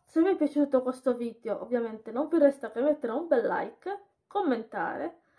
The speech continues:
e perché no, e ovviamente, ovviamente, e ribadisco, ovviamente, è gratuito,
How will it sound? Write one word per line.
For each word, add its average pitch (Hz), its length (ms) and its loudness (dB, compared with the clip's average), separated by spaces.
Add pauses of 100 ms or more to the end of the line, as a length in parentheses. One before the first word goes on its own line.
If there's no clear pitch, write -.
(200)
e 240 340 2
perché 349 280 -4
no, 214 360 -2
e 320 140 0
ovviamente, 277 920 2
ovviamente, 233 1080 2
e 233 120 2
ribadisco, 226 1000 -8
ovviamente, 208 720 -8
è 320 180 2
gratuito, 320 840 -2